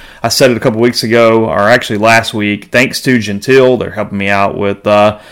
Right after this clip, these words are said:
some stuff for the, uh, Tornado Relief Golf Tournament in Amory this weekend. Just great people, great products. We've gotten so many different, uh, thanks and, um, positive re-, remarks ver-,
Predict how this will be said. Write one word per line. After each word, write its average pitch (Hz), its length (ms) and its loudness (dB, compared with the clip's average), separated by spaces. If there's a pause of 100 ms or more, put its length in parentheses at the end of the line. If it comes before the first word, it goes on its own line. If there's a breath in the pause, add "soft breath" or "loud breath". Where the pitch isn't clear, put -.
(180 loud breath)
some - 180 -6
stuff 120 440 2
for 117 360 0
the, 104 460 -4
uh, 104 140 2
Tornado 123 340 0
Relief 113 280 0
Golf 104 220 0
Tournament 101 340 -4
in 87 60 -2
Amory 117 260 2
this 107 220 -4
weekend. 110 400 -2
Just 104 180 -8
great 135 320 2
people, 120 320 0
great 113 340 0
products. 110 640 0
We've 98 100 -10
gotten 101 240 -2
so 120 280 -2
many 117 260 0
different, 104 580 -4
uh, 101 360 0 (760 loud breath)
thanks - 580 0
and, 104 600 -2
um, 101 560 0 (160)
positive 117 460 0
re-, 117 140 -2
remarks 113 520 -2
ver-, 107 380 -8